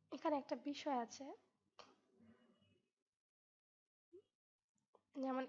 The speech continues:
এখানে একটা ব্যাকগ্রাউন্ড কালার দেয়া আছে, একটা হচ্ছে অ্যাক্টিভ, আর একটা হচ্ছে carousel indicators এলআই। আমরা প্রথমে এলআইটা নিয়ে নেই,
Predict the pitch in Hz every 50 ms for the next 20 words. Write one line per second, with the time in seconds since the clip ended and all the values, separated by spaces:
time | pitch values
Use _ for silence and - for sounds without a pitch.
0 | - 311 - - 370 349 311 311 - 320 254 226 - 269 247 247 240 233 - 320
1 | 339 339 311 - - 277 247 247 233 226 226 240 240 247 254 - - 294 - -
2 | _ _ _ _ _ _ _ _ _ _ _ _ _ _ _ _ _ _ - -
3 | _ _ _ _ _ _ _ - - - _ _ _ _ _ - 262 - - 330
4 | 320 - 359 - - 302 285 - - - - - 240 226 - - - - - -
5 | _ _ _ _ - - - - - - _ - 277 277 262 269 - - - 359
6 | 392 - - - - - 285 269 269 262 277 302 294 277 269 285 - 311 - 359
7 | 359 - - - - 311 285 240 226 220 226 - - - - - - - - -
8 | - 330 302 330 320 339 330 - 370 330 311 - - 302 302 294 302 302 330 311
9 | 294 285 277 269 269 285 381